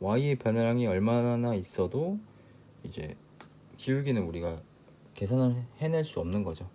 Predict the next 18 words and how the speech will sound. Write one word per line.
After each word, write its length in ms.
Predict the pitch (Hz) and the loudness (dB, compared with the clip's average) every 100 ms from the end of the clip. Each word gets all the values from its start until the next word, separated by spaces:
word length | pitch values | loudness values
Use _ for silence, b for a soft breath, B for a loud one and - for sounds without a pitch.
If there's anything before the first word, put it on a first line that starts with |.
| - - | -20 0
분모가 340 | 107 104 87 | 4 4 4
영인 360 | 92 113 113 117 | 0 0 -2 -8
숫자는 520 | - - 110 117 107 | -12 -6 -2 -2 -4
우리가 240 | 90 85 | -6 -8
정의하지 440 | - 101 107 92 82 | -4 2 2 2 -2
않기 220 | 85 - | -8 -8
때문에. 380 | - 92 85 87 B B B B B B B B - | -6 -6 -6 -12 B B B B B B B B -6
즉 220 | 120 - - - - | -4 -4 -8 -20 -8
무슨 220 | 104 127 | -2 2
말이냐면 480 | 123 104 87 82 117 - - - - | 4 4 0 -4 -10 -14 -20 -14 -2
우리가 180 | 117 117 | 2 4
중학교 300 | 123 127 131 | 4 0 0
때 140 | 123 | 2
배웠던 580 | 123 117 135 139 147 151 - - - - - - - - - - - - - - - - - | 2 2 0 0 -2 -6 -10 -20 -20 -20 -20 -20 -20 -20 -20 -20 -20 -20 -20 -20 -20 -20 -10
X는 560 | 101 107 - 151 151 139 | -8 -6 -4 -2 0 -2
일 180 | 147 160 | -2 0
그래프 320 | 151 147 - | 0 -2 -4
있죠. 260 | - - | -4 -6